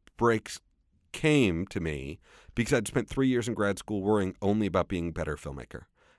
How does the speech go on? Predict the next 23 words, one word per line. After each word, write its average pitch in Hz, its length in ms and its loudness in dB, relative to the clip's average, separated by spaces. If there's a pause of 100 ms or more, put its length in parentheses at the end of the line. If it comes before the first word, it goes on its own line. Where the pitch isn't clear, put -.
That 92 140 0
was - 220 -8
it. 73 180 -6 (580)
I 156 260 2
needed 120 400 0
that 104 160 0
time 95 220 -6
to 90 60 -2
grow 80 240 0
and 76 80 -4
development. 71 520 -10 (160)
And 92 100 -4
if 104 100 -2
I'd 110 140 2
had 135 340 0
those 135 240 0
same 113 220 -2
breaks 104 380 -2
without 101 480 -2 (120)
three 123 240 -2
years 110 340 2
of 95 120 -4
learning, 139 460 2